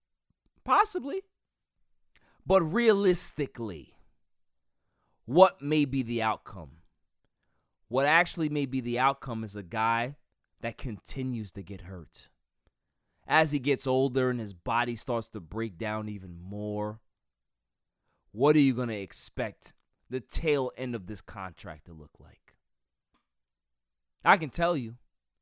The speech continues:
I saw what the Lakers are going to be when LeBron James retires. And to be honest with you, I don't like it. I, I don't like the direction of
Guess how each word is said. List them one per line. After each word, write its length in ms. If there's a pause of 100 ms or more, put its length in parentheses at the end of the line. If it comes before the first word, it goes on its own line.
(380)
I 240
saw 720 (500)
what 280
the 100
Lakers 540
are 80
going 340
to 180
be 300
when 240
LeBron 380
James 520
retires. 760 (720)
And 180
to 120
be 180
honest 300
with 200
you, 280
I 80
don't 260
like 300
it. 100 (1120)
I, 240
I 140
don't 400
like 400
the 100
direction 840 (1080)
of 380